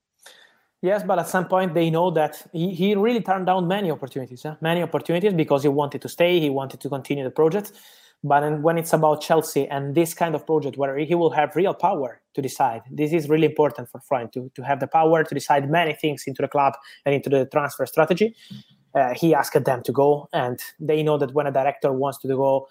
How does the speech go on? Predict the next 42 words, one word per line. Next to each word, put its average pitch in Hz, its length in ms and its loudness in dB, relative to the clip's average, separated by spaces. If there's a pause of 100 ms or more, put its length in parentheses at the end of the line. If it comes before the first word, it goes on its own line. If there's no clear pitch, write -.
(120)
when 143 260 0
they 143 160 0
make 143 220 -4
a 139 60 -8
decision, 139 520 -2 (320)
you, 123 360 0
you 135 200 4
can't, 147 280 0 (280)
mm, 131 380 -4
you 139 80 2
can't 135 180 0
change 135 220 -4
the - 60 -14
situation. 120 480 -6
So 139 200 2 (200)
they 180 100 4
tried, 170 340 2
eh? 151 120 4
They 147 100 0
tried 151 220 2
to - 80 -8
discuss 156 340 -2
with 156 100 4
him, 160 200 2
to - 100 -12
tempt 143 260 -4
him 131 60 -14
to 127 100 -14
stay, 147 360 2
to, 135 240 -6
to 131 120 -6
improve 135 320 2
the 143 60 -4
situation 131 420 -6
around 143 240 2
him, 147 180 4
to 131 80 -10
improve 127 180 -4
the 135 80 -10
contract, 151 400 0
the 131 60 -14
salary, 151 320 2